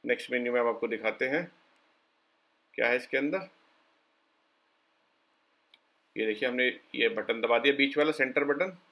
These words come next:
तो इससे आप देखेंगे अब ये हमारा फुल screen आ गया है। Means कि suppose हम इस, अ, Mini को as a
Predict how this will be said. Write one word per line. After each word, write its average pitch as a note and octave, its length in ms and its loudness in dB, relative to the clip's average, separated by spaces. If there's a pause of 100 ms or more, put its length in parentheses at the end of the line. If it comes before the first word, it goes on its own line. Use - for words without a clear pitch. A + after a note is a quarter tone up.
(160)
तो B2+ 60 -4
इससे B2+ 200 0
आप C#3 80 4
देखेंगे D3+ 360 2
अब D#3 120 4
ये E3 80 6
हमारा D3 340 6
फुल F3+ 320 0
screen F3 300 2
आ C3 100 10
गया G#2+ 200 4
है। G#2+ 100 -6 (540)
Means D#3+ 240 6
कि E3+ 140 0
suppose D#3 400 6
हम D#3+ 360 2 (420)
इस, - 480 0
अ, C3 260 6
Mini D3 340 8
को E3 220 6
as C#3+ 260 8
a E3 120 4